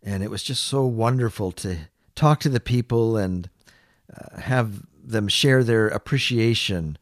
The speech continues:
to Canada for helping them get their community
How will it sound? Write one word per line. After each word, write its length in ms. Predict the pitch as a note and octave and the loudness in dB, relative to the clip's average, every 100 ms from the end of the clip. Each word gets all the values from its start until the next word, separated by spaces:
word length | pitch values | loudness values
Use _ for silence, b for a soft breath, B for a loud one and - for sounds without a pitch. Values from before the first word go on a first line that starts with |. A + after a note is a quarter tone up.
| _ | _
to 140 | - | -8
Canada 800 | G2+ - C#3 C3+ A#2+ F2 D2+ C#2+ - | -6 0 2 4 2 0 -6 -8 -12
for 300 | - - G2 | -12 -6 -4
helping 520 | F2 C3 B2 A#2 A2+ | -2 -2 -2 -2 -2
them 460 | F#2+ G2 F#2 F2+ - - G#2 | -2 -2 -2 -6 -8 -12 -6
get 300 | G#2 A2 - | -2 -4 -2
their 220 | A#2 G2+ | -2 -2
community 1120 | - - A2+ A#2 A2+ G#2 F#2 - E2 E2 F2 | -2 -2 0 2 2 0 -4 -6 -6 -6 -10